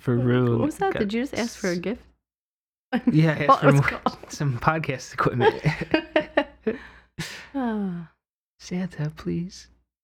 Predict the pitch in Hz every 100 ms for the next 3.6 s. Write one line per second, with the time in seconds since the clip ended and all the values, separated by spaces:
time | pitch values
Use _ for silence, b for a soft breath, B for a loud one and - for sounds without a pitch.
0 | _ _ _ 196 156 165 185 196 190 170
1 | 170 170 165 143 - 143 - 160 160 50
2 | 113 120 110 - 87 - b b b b
3 | - 123 269 285 196 -